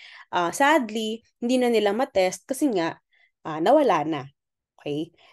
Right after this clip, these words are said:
So, ito ba yung naging dahilan kung bakit napawalang sala sila Hubert? So, the answer is no. So, hindi ito yung naging rason. So, um, you have to understand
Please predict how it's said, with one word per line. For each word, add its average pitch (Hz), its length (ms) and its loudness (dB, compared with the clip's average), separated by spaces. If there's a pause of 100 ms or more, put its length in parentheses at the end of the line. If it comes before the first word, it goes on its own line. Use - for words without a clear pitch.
So, 269 160 4
ito 330 240 4
ba 220 240 4
yung 247 160 2
naging 240 240 0
dahilan 175 640 -2
kung 220 240 -8
bakit 196 480 -2 (640)
napawalang 247 640 2
sala 175 560 -4
sila 190 240 -2
Hubert? 165 640 -8
So, 226 160 -4
the 254 80 2
answer 233 400 0
is 202 240 -4
no. 165 480 -4 (240)
So, 226 160 -10
hindi 247 320 -4
ito 247 80 0
yung 226 160 0
naging 196 240 -2
rason. 156 560 -4 (480)
So, 190 560 2 (1120)
um, 185 560 -2 (1120)
you 269 80 2
have 285 240 2
to 277 80 4
understand 214 720 2